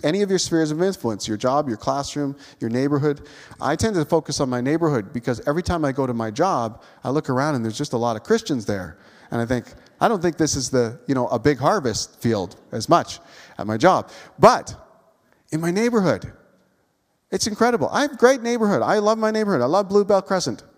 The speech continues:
Absolutely. Yeah, yeah, <laughs> yes. I got some friends on Bluebell. That's awesome. It's a great neighborhood. It's full of great people. And you know what helps me to see them as great people? Praying prayers of blessing.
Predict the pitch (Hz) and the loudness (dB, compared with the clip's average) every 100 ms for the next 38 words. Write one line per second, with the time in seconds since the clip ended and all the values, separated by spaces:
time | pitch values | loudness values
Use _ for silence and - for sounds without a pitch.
0 | _ _ _ - _ _ - 190 220 208 | _ _ _ -20 _ _ 0 2 4 6
1 | 196 165 240 269 180 120 226 180 240 202 | 4 4 4 6 4 8 8 6 4 2
2 | 302 180 - - - - - _ - - | 2 0 -2 -16 -20 -18 -20 _ -20 -20
3 | - - - - 117 107 - 131 120 113 | -20 -16 -14 -10 -10 -4 0 0 0 -2
4 | 110 135 110 80 127 190 214 - 131 - | 0 0 0 0 2 4 4 2 -4 -4
5 | - - - - _ _ _ _ _ _ | -18 -20 -20 -20 _ _ _ _ _ _
6 | _ _ 254 277 277 294 294 294 247 147 | _ _ 2 4 6 6 6 4 4 4
7 | 107 - - _ _ - - 151 254 262 | 0 -12 -20 _ _ -20 -10 0 2 4
8 | 247 254 254 254 220 110 107 - - _ | 4 4 2 4 4 2 -4 -20 -20 _
9 | _ _ _ _ _ _ _ _ - _ | _ _ _ _ _ _ _ _ -20 _
10 | - 202 233 262 247 196 233 240 233 233 | -2 2 4 4 2 2 0 -2 -2 -2
11 | 208 180 220 233 208 180 202 202 214 208 | -2 -2 0 0 0 0 0 0 -2 -2
12 | 247 240 - - _ _ _ _ _ _ | -2 -4 -14 -20 _ _ _ _ _ _
13 | - 185 175 185 170 156 151 143 107 | 0 0 0 0 0 2 2 0 -4